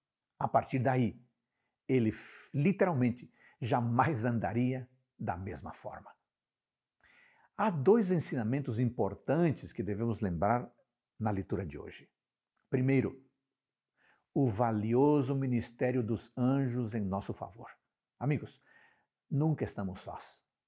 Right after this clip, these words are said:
Anjos poderosos, bondosos, trabalham pela nossa salvação. Segundo ensinamento, o valor da oração.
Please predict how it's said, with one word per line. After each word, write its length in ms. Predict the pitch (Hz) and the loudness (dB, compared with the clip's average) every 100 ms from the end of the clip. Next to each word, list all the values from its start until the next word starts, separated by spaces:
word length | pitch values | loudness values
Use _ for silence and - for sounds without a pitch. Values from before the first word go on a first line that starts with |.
| _ _ - | _ _ -2
Anjos 460 | 151 156 123 117 | 2 2 2 -2
poderosos, 1080 | - 117 95 101 123 120 92 95 82 - - 120 | -2 -2 2 8 8 6 2 -6 -10 -12 -10 -4
bondosos, 920 | 104 120 104 123 143 110 92 - - _ _ _ _ _ | 0 0 4 6 6 6 -2 -10 -14 _ _ _ _ _
trabalham 760 | 131 120 101 131 127 110 98 - _ _ _ _ _ _ - | -4 0 2 4 2 -2 -4 -12 _ _ _ _ _ _ -8
pela 220 | 110 101 | -6 -6
nossa 300 | 98 98 110 | -6 -4 -6
salvação. 560 | 113 82 - - 73 - _ _ _ _ _ _ _ _ _ _ - | -8 -10 -10 -10 -10 -20 _ _ _ _ _ _ _ _ _ _ -10
Segundo 320 | - 101 123 | -4 0 2
ensinamento, 600 | 117 131 156 135 - - _ _ _ | 2 0 0 0 -2 -12 _ _ _
o 120 | 131 | 0
valor 400 | 113 107 117 131 | 2 2 4 4
da 100 | 117 | 2
oração. 420 | 113 - - - | 0 -4 -6 -10